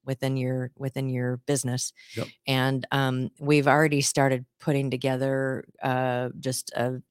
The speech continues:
Speaker 1: the high level overall, um, theme of what we're gonna be doing for the next one, which will be sometime around June, which is gonna be about deal structure.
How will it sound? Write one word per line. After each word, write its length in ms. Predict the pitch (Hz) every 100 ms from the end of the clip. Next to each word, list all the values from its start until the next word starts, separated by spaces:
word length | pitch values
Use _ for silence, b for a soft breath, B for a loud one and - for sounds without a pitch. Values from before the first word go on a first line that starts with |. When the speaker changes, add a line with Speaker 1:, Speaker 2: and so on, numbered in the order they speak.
| _ 123
Speaker 1:
the 380 | 135 131 127 120 _ -
high 440 | - 165 156 151
level 460 | 143 135 127 131 -
overall, 760 | 123 123 127 123 123 120 127 - _ -
um, 380 | 123 123 120 - B B B B B B _
theme 460 | - 175 147 139 -
of 240 | 143 131
what 100 | 139 113
we're 80 |
gonna 160 | 143 139
be 120 | 139
doing 220 | 135 127
for 100 | 127
the 80 | 135
next 400 | 156 226 - -
one, 220 | 139 131
which 180 | 131 127
will 60 | 131
be 100 | 139
sometime 540 | - 143 143 147 139
around 560 | - 131 135 139 139 139
June, 480 | 135 131 131 131 135
which 200 | 135 143
is 120 | 139
gonna 180 | 170 170
be 100 | 151
about 260 | 135 113
deal 140 | 123 123
structure. 520 | - - - -